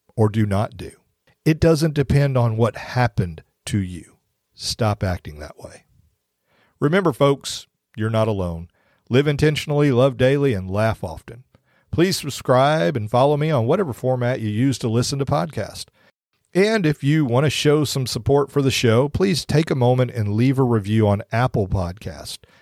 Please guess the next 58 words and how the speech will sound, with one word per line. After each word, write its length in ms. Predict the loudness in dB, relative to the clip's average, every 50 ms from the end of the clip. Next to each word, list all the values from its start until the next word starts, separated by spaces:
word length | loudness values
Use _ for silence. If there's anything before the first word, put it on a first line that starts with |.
| _ _ _ -2
These 240 | 0 0 0 0 -2
matter 320 | 0 2 2 2 2 0
more 260 | -2 0 0 2 2
than 140 | 2 0 -2
you 100 | -2 -6
know, 300 | -8 -10 -14 -16 -18 -20 -20 _ _ _ _ _
and 140 | -2 0 2
they 100 | 4 4
allow 320 | 4 4 4 4 4 4
us 100 | 2 2
to 100 | 0 -2
improve 480 | -2 -2 -2 0 2 2 2 2 2 2
or 80 | 0 0
adjust 380 | 0 0 0 -2 -2 -2 -4
the 60 | -8
show 240 | -6 -4 -2 -2 -2
as 140 | -2 -4 -4
needed. 320 | -6 -8 -8 -8 -14 -18 _ _ _ _ _ _
So 180 | -6 -2 0 2
let 160 | 2 2 2
me 80 | 4
know 120 | 4 4 4
what 180 | 4 2 -2
you 40 | -8
think. 380 | -10 -10 -16 -18 -20 _ -20 _ _ _ _ _ -2
And 120 | 0 2
take 180 | 2 2 2 2
a 60 | 2
minute 320 | 2 2 2 2 2 0
to 60 | -2
share 260 | -4 0 2 2 2 2
the 140 | 2 0
episode 400 | 0 0 -2 -4 0 2 2 2
with 160 | 2 0 -2 -4
a 40 |
friend 340 | -2 -2 0 0 0 0 0
or 80 | -2 -2
a 60 | -2
family 320 | -2 -4 -6 -6 -6 -8
member. 320 | -10 -12 -14 -16 -20 -20 _ _ _ _ _ _ _ _ _ _ _ -2
I 80 | 0
really 260 | 2 2 4 4 4
want 140 | 4 2 0
to 60 | 2
get 160 | 0 0 0 2
that 160 | 0 0 2
message 360 | 0 0 0 0 -2 0 2
out 240 | 2 2 2 0 0
there 240 | 2 2 2 2 2
this 320 | 0 0 -2 -4 -6 -2
year 220 | 0 2 2 2
that 180 | 2 0 -2 -4
you 240 | -4 -2 0 0 0
are 80 | 0
not 320 | -2 -2 0 0 2 2 2
alone 540 | 0 2 2 2 2 2 0 -2 -4 -6 -10 -16 _ _ _ _ _
and 220 | -4 -4 -4 -4 0
you 400 | 2 2 4 4 2 0 -4